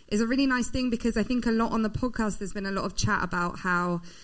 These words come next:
um, and most recently Billie Jean King was talking about kind of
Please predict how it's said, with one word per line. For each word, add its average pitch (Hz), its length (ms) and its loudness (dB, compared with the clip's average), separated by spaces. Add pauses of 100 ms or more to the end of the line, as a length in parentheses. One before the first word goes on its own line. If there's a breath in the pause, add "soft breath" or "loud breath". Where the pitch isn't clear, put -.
(180 loud breath)
um, 190 300 2
and 214 140 4
most 226 220 2
recently 226 320 0
Billie 196 300 0
Jean 185 240 0
King 320 240 8
was 262 140 8
talking 226 280 2
about 190 360 2
kind 202 240 0
of 180 200 -4